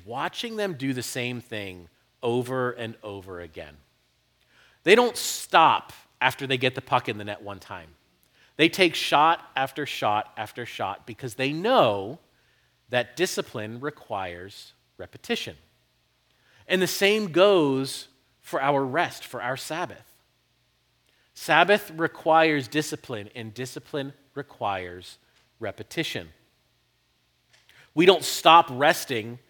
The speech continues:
because we've had one successful escape to God. We do it over and over again to build that discipline. Because discipline requires repetition, and discipline is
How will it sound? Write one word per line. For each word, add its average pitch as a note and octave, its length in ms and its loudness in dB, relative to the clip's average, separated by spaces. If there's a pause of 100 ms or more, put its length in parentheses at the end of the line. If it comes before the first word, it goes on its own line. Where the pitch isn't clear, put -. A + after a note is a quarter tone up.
(320)
because B2+ 640 2 (100)
we've C3+ 220 -4
had C3+ 540 -2 (340)
one C#3 400 2
successful C#3 800 -4
escape C3 640 -4
to C3+ 100 -8
God. A2+ 360 -8 (1500)
We D3+ 100 0
do D3+ 220 4
it C#3 80 4
over E3 420 4
and C#3+ 260 -6
over C3+ 360 -8
again B2+ 540 0 (160)
to - 100 -12
build A2 600 0 (360)
that G2+ 360 -4 (120)
discipline. C3+ 460 -14 (800)
Because D#3+ 260 -2
discipline E3 640 2
requires C#3+ 540 2
repetition, A2 680 -8
and D3 140 -10
discipline F#3 520 -6
is C#3 220 -10